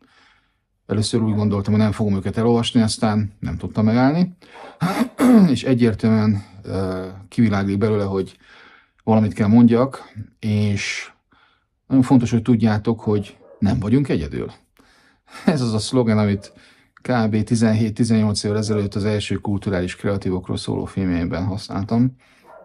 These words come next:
Hát azok is nagy számokat produkáltak, rengetegen voltatok kíváncsian rájuk, mind Magyarországon, mind a környező országokból, <clears throat> a nagyvilágból. De a lényeg az, hogy akkor még, á,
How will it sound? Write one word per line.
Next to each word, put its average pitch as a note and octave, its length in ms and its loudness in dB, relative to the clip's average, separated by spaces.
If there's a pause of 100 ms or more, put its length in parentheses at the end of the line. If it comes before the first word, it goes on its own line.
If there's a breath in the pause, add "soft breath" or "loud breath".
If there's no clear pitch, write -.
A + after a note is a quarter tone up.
(100)
Hát C#3 200 -4
azok - 240 -4
is F#2+ 180 -8
nagy F#2+ 200 -4
számokat F#2 500 -6
produkáltak, A2+ 600 -4
rengetegen F#2 440 -2
voltatok E2 300 -8
kíváncsian A2+ 500 -2
rájuk, E2+ 340 -6 (320 loud breath)
mind F#2+ 380 0 (140)
Magyarországon, G2 800 -2
mind F#2+ 220 -2
a A2 60 -6
környező F#2 520 -4
országokból, G2 520 -4 (360 loud breath)
<clears throat> B3+ 340 2
a G3 80 6
nagyvilágból. A#2+ 640 4
De C3 180 2
a C#3+ 40 4
lényeg F3 240 2
az, D3+ 180 2
hogy B2+ 300 0 (1300 loud breath)
akkor C3 400 0
még, C3 360 2 (920 soft breath)
á, A2 460 2